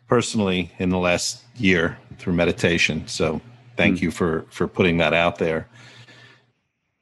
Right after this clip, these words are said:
Speaker 1: So I feel bad 'cause you're not a trained monkey,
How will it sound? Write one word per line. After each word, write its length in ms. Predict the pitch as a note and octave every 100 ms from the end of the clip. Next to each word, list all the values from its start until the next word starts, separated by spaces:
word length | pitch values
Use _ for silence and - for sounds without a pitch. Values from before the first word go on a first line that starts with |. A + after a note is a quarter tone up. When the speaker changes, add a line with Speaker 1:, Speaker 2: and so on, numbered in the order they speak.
| _ -
Speaker 1:
So 760 | - - D3+ C#3+ C3 B2 A#2 - _ _ _ _ _ _ _ -
I 80 |
feel 220 | A2+ D3 C#3
bad 360 | C3+ B2+ B2+
'cause 180 | A#2+ -
you're 80 | A2
not 160 | A2 G#2+
a 40 |
trained 340 | - A#2 G2+
monkey, 480 | F#2+ G2+ G2+ G2+ A2